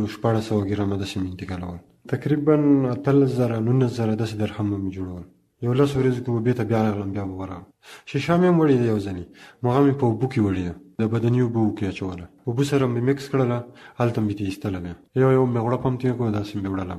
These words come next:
ویلې چې مبتلا وم، دا مې چې نه کول، بیا مې نه شو کولی داسې کار. په خوست ولایت کې کله چې ما مواد انتقالول،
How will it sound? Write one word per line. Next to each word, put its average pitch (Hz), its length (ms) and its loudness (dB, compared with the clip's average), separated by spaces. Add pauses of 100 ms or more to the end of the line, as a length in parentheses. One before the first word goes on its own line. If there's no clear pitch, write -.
(180)
ویلې 127 220 0
چې 120 40 -6
مبتلا 123 360 0
وم، 139 240 2
دا 131 120 2
مې 123 160 -2
چې - 40 -2
نه 131 120 2
کول، 131 200 0
بیا 117 120 0
مې 117 140 0
نه - 20 4
شو 120 160 -4
کولی 98 360 -6
داسې - 200 -20
کار. 92 140 -10 (340)
په 127 120 0
خوست 151 340 -4
ولایت 139 240 4
کې 139 180 0
کله 156 200 2
چې 143 60 -2
ما 147 140 2
مواد 143 300 4
انتقالول، 139 540 2